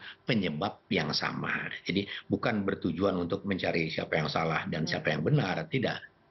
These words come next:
Speaker 1: Tapi K N K T itu tugas utamanya adalah agar kecelakaan pesawat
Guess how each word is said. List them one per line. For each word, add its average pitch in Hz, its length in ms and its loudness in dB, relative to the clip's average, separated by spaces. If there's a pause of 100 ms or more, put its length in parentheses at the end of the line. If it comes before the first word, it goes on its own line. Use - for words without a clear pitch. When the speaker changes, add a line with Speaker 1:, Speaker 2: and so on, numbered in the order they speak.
(120)
Speaker 1:
Tapi 120 320 2
K 92 160 -4
N 85 160 -2
K 85 40 2 (120)
T - 80 -12
itu 139 640 2
tugas 87 400 -2
utamanya 101 640 2
adalah 85 640 -2 (520)
agar 113 600 0
kecelakaan 98 760 -4
pesawat 87 400 2